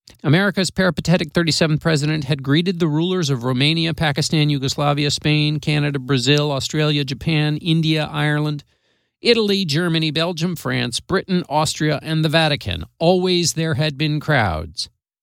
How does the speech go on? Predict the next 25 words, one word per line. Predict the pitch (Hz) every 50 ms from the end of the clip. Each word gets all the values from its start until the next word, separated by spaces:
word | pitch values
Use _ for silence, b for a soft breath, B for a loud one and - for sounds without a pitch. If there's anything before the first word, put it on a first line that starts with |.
| _ _
Here, | _ - - 175 165 151 131 127 135 143 - _ _ _ _ _ _ _ _ _
there | - 101 104 - 147 139
were | 135 135 135
none. | 127 110 92 87 82 80 78 - _ _ _ _ _ _ _ _ _ _ _ _ _ _ _
The | -
president | - 190 170 143 160 -
was | 117 131
greeted | - 190 202 196 160 147 139 135 - _ _ _ _
not | 190 220 214 202
by | - 143
Mao, | 135 143 131 123 110 92 92 117 151
but | 160 175 170 135 160 -
instead | 160 156 143 - - 175 165 175 175 170 -
Premier | - - 160 160 170 175 185 190 190 196 202 202 208 247 - _ _ _ _ _ -
Zhou | 131 117 113 123 147 151 170 170
Enlai. | 165 170 175 175 156 139 107 95 92 - - _ _ _ _ _ _ _ _ _ _ _ _ _ _ _ _ -
Also, | - 120 127 131 - - 135 127 143 160
two | 160 - - 185 190 185 175 175 - - _ _ _ -
dozen | 147 156 156 151 147 156 151 143 - -
officials | - - 190 160 - - - - - - _ _ _ _ _ _ _ _ -
and | 120 -
some | - 180 165
of | 156 139 110
their | 123 120 120
assistants, | 143 143 - - 151 - - - - - -